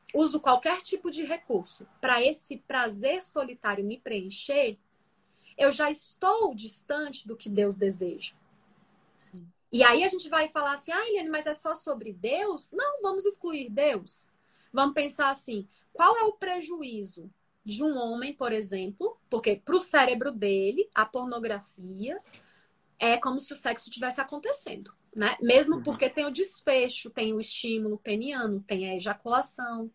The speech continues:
Speaker 1: Então, pro cérebro dele ficou registrado, "Uh, relação sexual." Só que foi uma relação sexual sem gasto energético. Só foi seu olhinho ali virando nos vídeos, encontrando um vídeo incrível que te estimulasse.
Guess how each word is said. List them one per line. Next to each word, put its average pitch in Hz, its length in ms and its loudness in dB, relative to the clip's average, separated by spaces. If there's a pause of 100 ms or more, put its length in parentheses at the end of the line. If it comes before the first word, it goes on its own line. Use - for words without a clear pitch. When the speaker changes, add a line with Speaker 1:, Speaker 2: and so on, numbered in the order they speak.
(680)
Speaker 1:
Então, 247 460 4 (140)
pro 415 200 10
cérebro 269 540 2
dele 240 200 0
ficou 311 220 -6
registrado, 294 720 -2
"Uh, 302 300 -2
relação 214 460 -6
sexual." 339 640 -2 (200)
Só 359 200 6
que 370 80 -4
foi 440 120 0
uma 427 120 0
relação 330 340 -4
sexual 285 420 -6
sem 320 320 -8
gasto 285 340 -2
energético. 240 720 -6 (1200)
Só 302 240 2
foi 453 140 4
seu 466 320 6
olhinho 359 480 -2
ali 349 220 -2
virando 302 500 -6
nos 240 220 -6
vídeos, 339 560 2
encontrando 285 720 0
um 269 140 -2
vídeo 392 640 4
incrível 403 640 4
que 330 140 -4
te - 180 -2
estimulasse. 285 960 -2